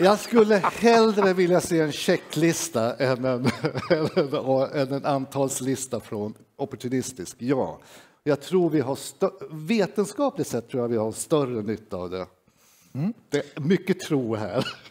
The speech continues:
Speaker 1: <laughs>
Speaker 2: Tack. Och en sista fråga om jag är inne. Ja. Eh, har ni sett om det finns någon skillnad i kvalitet med avseende på artbestämning mellan opportunistiska och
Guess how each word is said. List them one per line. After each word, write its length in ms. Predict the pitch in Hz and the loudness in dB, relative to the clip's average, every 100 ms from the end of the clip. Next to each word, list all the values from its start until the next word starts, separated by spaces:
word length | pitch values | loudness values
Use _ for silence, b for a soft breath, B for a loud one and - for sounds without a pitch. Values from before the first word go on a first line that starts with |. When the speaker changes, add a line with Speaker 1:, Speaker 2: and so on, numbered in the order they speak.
| _ | _
Speaker 1:
<laughs> 100 | 165 - - - - - - - - _ B B B B B B B B B | -10 -10 -18 -20 -20 -20 -20 -20 -20 _ B B B B B B B B B
Speaker 2:
Tack. 560 | - 160 147 - - - | -2 -2 -2 -12 -16 -4
Och 200 | 156 - | -2 -2
en 220 | 165 156 | -4 -4
sista 340 | - 160 - 160 | -2 -2 -2 -4
fråga 380 | - 113 127 | -2 -4 -4
om 100 | 143 | -4
jag 100 | 123 | -2
är 40 | 120 | -2
inne. 220 | 120 170 - _ _ _ 190 | -2 -6 -8 _ _ _ -6
Ja. 160 | 143 202 b b b b b - | -4 -4 b b b b b -4
Eh, 280 | 147 143 147 - | -2 0 -2 -4
har 180 | - 175 | -4 -2
ni 120 | 175 | -2
sett 240 | - 165 | -2 -4
om 80 | 160 | -2
det 100 | 147 | -2
finns 220 | 185 147 | -4 -4
någon 160 | 165 147 | -2 -2
skillnad 560 | - 175 131 135 139 | 0 0 0 -2 -2
i 140 | 143 143 - - | -4 -6 -8 -12
kvalitet 840 | - 147 147 147 - 214 190 117 | -2 0 0 -4 -4 -2 -2 -4
med 220 | 123 127 | -4 -4
avseende 400 | 156 135 139 127 | -2 -2 -2 -2
på 100 | 127 | -2
artbestämning 960 | 123 131 117 117 - 196 151 101 110 113 110 | -2 -4 -4 -4 -2 -2 -4 -8 -6 -6 -4
mellan 340 | 123 120 127 | -2 -2 -2
opportunistiska 1040 | 143 - 120 123 120 110 - 113 - 117 113 | -6 -6 -6 -4 -6 -6 -8 -10 -8 -8 -6
och 200 | 117 | -8